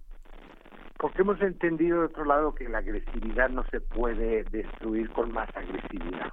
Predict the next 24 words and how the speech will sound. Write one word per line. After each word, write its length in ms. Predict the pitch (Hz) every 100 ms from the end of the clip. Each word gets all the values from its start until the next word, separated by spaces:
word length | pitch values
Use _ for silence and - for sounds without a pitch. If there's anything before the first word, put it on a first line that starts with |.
| -
O 40 | -
sea, 120 | 120
violencia 520 | 123 131 147 151 -
trae 200 | - 131
más 200 | 120 113
violencia, 520 | 107 95 92 92 101
no 160 | 95 101
la 120 | 92
termina. 380 | - 85 78 - - - - - -
La 120 | 117
mirada 340 | 120 139 156 165
anterior 420 | 156 131 120 127
decía 240 | 120 127 110
que 100 | 117
en 80 | 107
determinados 480 | 101 - 117 131 151
momentos 500 | 135 117 104 117 - - - - - - -
una 260 | 160 151
violencia 600 | 143 135 127 127 127 - 123
mayor 440 | 120 107 123 120
podía 340 | - 104 117 107
destruir 400 | 98 - 110 104
una 160 | 98
ve-, 260 | 90 90